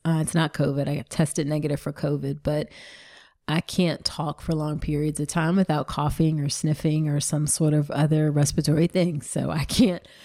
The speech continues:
record. Thought it would get better over the past few days, but it has not. So taking a break this week. And then number two, taking a break because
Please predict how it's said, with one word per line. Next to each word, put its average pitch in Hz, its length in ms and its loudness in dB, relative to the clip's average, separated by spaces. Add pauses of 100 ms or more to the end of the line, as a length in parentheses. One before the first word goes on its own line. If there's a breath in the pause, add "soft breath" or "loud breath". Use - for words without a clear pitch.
(240 loud breath)
record. 170 680 0
Thought 160 160 0
it 160 80 0
would 156 120 0
get 165 220 -2
better 240 460 2 (160)
over 196 180 4
the 185 80 4
past 160 380 0
few 156 160 0
days, 156 260 2
but 151 160 -2
it 147 100 -4
has - 380 -2
not. - 440 -4 (100)
So 135 420 -2 (1080)
taking 175 280 2
a 156 40 0
break 156 220 -2
this - 220 -2
week. 180 240 0
And 180 120 4
then 170 80 6
number 175 200 4
two, 240 240 4
taking 196 320 2
a 170 40 0
break 160 320 -4
because 196 540 2